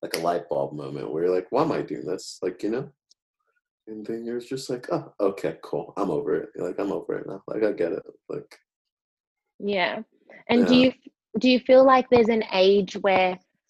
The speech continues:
Speaker 2: we should be over it, or can it,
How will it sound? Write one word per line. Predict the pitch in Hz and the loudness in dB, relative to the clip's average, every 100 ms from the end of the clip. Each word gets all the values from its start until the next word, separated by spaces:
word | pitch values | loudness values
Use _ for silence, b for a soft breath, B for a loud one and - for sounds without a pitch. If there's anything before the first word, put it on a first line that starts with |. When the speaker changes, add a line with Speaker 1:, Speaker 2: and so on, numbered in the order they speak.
| _ - | _ -8
Speaker 2:
we | 175 202 | 2 2
should | - - 196 185 | 2 2 0 2
be | 233 214 | 2 4
over | 226 214 247 | 4 2 2
it, | 240 - | 2 2
or | 185 196 190 190 - - _ _ - - 240 _ _ _ _ _ _ | 2 4 6 4 2 -6 _ _ -20 -20 -20 _ _ _ _ _ _
can | - 233 | -2 0
it, | 220 | 0